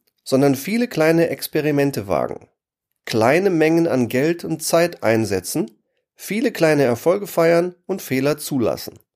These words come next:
In unserer heutigen schnellen Welt ist das größte Risiko, gar kein Risiko zu nehmen. Wenn ich auf ein Jahr zurückblicke,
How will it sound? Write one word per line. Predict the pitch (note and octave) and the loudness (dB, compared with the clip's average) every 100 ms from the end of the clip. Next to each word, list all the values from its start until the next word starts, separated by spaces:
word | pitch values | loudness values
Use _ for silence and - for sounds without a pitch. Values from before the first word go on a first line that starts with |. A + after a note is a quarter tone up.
| _ _ _ _ _ _ - _ _ _ | _ _ _ _ _ _ -20 _ _ _
In | B2 | -4
unserer | C#3+ G#3+ G#3 D#3+ | -2 2 4 4
heutigen | C#3+ A3 F3 C3+ | 4 2 0 -2
schnellen | A#2+ - D3+ F3 E3 | -2 0 0 2 2
Welt | D#3 C#3 G2+ - _ _ _ - | 2 2 0 -6 _ _ _ -4
ist | C#3+ D3 | -2 2
das | D3 B2+ C3 _ | 2 0 -10 _
größte | B2+ G3 B3+ - | 0 2 2 -2
Risiko, | G2 G2+ G2+ - D#3 A#3 _ _ _ _ A#2 | -2 -2 -4 -2 -2 -2 _ _ _ _ -8
gar | A#2 E3+ | -2 -2
kein | - C3+ A2+ | 2 2 2
Risiko | A2 G#2 F#2+ G#2+ | -4 -10 -8 -10
zu | - G#2+ | -6 -6
nehmen. | G#2 - G1+ - _ _ _ _ _ _ _ _ _ _ _ _ _ _ - | -4 -6 -10 -16 _ _ _ _ _ _ _ _ _ _ _ _ _ _ 0
Wenn | B2+ | 2
ich | F#3 G3 | 4 4
auf | F3 | 4
ein | E3+ | 4
Jahr | C#3+ D#3+ A#3+ | 4 2 2
zurückblicke, | - F3 F#3 G#3 - B2+ B2+ G2 - | 0 -2 -2 -4 -2 -2 0 -4 -6